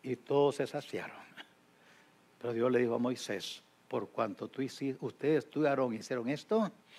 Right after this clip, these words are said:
tú, Aarón, no vas a entrar en la tierra. Vas a morir antes. Porque no me santificaste ni me glorificaste en frente del pueblo". Y tú, Moisés,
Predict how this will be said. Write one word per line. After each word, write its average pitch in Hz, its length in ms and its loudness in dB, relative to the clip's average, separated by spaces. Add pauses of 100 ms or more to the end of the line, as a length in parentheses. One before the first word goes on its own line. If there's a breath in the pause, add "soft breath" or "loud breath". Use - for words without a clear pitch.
(540 loud breath)
tú, 170 180 6
Aarón, 147 360 4 (100)
no 120 80 -2
vas 123 140 2
a - 20 0
entrar 113 300 0
en 101 80 -4
la 95 80 -4
tierra. 101 480 -4 (760)
Vas 117 140 0
a 117 40 2
morir 107 380 -2
antes. - 540 -12 (1200 soft breath)
Porque 131 300 0
no 120 260 2
me 147 220 2
santificaste 120 1120 -2
ni 117 100 -4
me 110 180 -2
glorificaste 107 840 0 (320 loud breath)
en 110 180 -4
frente 120 420 -2
del 98 160 -6
pueblo". - 400 -12 (3250 soft breath)
Y 117 120 -8
tú, 139 200 0
Moisés, 143 600 0